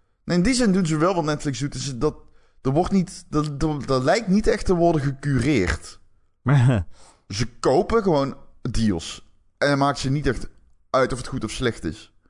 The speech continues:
Speaker 1: En dan zitten er hits tussen en misses. Maar zijn er misses als je het gewoon
Speaker 2: Als je het
Speaker 1: krijgt?
Speaker 2: gratis probeert, ja.
Speaker 1: Want je hoeft
Speaker 2: Weet
Speaker 1: het ook
Speaker 2: niet.
Speaker 1: niet meer te kopen.
Speaker 2: Ik weet niet. Ja, bijvoorbeeld, eh, hè, Dark Alliance staat er nu op, die nieuwe Dungeons and Dragons co-op game.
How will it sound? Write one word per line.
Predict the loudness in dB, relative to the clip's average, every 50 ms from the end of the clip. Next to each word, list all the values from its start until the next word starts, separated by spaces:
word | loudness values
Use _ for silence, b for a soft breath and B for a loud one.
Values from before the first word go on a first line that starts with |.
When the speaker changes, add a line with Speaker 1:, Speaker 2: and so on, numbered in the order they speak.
| _ _ _ _ _ _ _ _ _ _ _
Speaker 1:
En | -4 -2 0
dan | 0 0
zitten | 0 -2 -2 0 0
er | 0
hits | 2 2 0 0 -2 -4
tussen | -6 -6 -4 -2 -2
en | 0 0
misses. | 0 -2 -4 -6 -8 -8 -6 -2
Maar | -2 0
zijn | 0 0 0
er | 0 0
misses | 0 0 0 0 -2 -4 -6 -6 -10 -16 -16 -10
als | -6 -6 -4 -4
je | -4
het | -8 -6
gewoon | -2 0 2 2 2 0 -2
Speaker 2:
Als | b b b b b b
je | b
het | b -6
Speaker 1:
krijgt? | -2 0 0 0 -2 -4 -4
Speaker 2:
gratis | -4 -4 -4 -4 -6
probeert, | -8 -8 -8 -6 -4 -4 -4 -6 -8 -10 -18 -20 -12 -8
ja. | -6 -4 -4 -4 -6 -8 -10 -8
Speaker 1:
Want | -4 0
je | 0
hoeft | 2
Speaker 2:
Weet | 2
Speaker 1:
het | 2 0
ook | 0
Speaker 2:
niet. | 2
Speaker 1:
niet | 2 2
meer | 2 2
te | 0 0 0
kopen. | 0 0 0 0 0 0 -2 -6 -12 -20 _ _ _ _ _ _ _ -6
Speaker 2:
Ik | -4 -2
weet | 0
niet. | 0 0 0
Ja, | 0 0 -2
bijvoorbeeld, | -2 0 2 2 2 4 2 0 2 2
eh, | 2 2 4 4 4 2 2
hè, | 2 2 2 2
Dark | 2 0 0 0 0
Alliance | 0 0 0 0 0 -2 -4 -2
staat | -2 -2 0 -2
er | -4
nu | -4 -2
op, | -2 -2 -2 -2
die | -4 -4 -2
nieuwe | -2 -2 0 0 0 0
Dungeons | 2 2 2 2 2 0 2 2
and | 2 2
Dragons | 4 2 4 4 4 2 0 0
co-op | 0 2 2 2 2 0 0 2
game. | 2 2 2 2 0